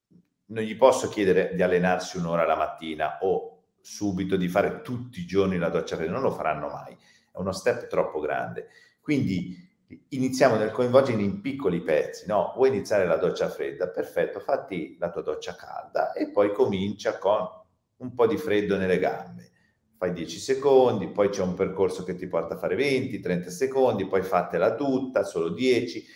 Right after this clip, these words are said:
E il tema è, è, è la bellezza di questo, e poi la parte della consapevolezza, che se tu riesci a fare dei piccoli pezzetti,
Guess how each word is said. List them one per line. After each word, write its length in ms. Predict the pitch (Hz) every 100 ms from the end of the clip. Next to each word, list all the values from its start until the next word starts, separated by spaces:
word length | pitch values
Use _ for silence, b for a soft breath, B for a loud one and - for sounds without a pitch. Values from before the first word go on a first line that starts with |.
| b b b b _ _ _ _
E 220 | 165 175
il 440 | 135 - 131 120 117
tema 380 | 156 190 127 110
è, 600 | 110 98 78 - - -
è, 200 | 90 -
è 140 | 92
la 120 | 85
bellezza 400 | 82 101 110 107
di 100 | 90
questo, 360 | 87 104 98 95
e 60 | 87
poi 120 | 92
la 100 | 87
parte 300 | 87 87 87
della 200 | 85 -
consapevolezza, 960 | 90 87 87 87 87 85 - - - -
che 160 | - 117
se 460 | - 127 123 -
tu 180 | 147 175
riesci 840 | 120 95 98 113 - - - 104
a 120 | 87 82
fare 480 | - 92 101 95
dei 160 | 87 87
piccoli 440 | - 101 - 95
pezzetti, 800 | 85 85 - 80 76 - 87 90